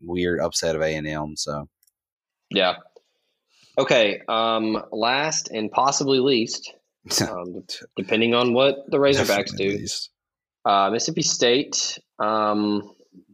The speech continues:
Speaker 2: running through the list here, I got one, two, three, four,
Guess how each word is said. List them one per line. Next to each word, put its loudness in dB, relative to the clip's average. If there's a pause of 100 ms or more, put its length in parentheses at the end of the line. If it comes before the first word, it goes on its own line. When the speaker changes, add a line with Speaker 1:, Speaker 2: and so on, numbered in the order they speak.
(280)
Speaker 2:
running 2
through 2
the 4
list 2
here, 4
I 2
got 2
one, 2 (560)
two, 2 (160)
three, 4 (240)
four, 0